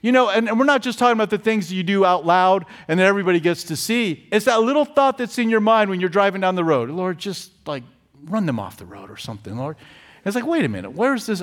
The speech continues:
attitude? Why is there so much anger, you know, the coming up from within me? Lord,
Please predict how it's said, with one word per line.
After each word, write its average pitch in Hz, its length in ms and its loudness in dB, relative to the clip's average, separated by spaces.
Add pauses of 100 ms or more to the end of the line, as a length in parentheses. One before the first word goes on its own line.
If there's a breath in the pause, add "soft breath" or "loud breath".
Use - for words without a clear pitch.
attitude? 214 440 -4
Why 214 200 0
is 254 80 -2
there 226 100 -4
so - 140 -4
much 208 240 -4
anger, 208 480 0 (420 loud breath)
you 180 140 0
know, 190 160 4
the 175 160 2
coming 240 340 0
up 240 160 2
from 220 160 2
within 208 300 -2
me? 185 80 0
Lord, 220 240 4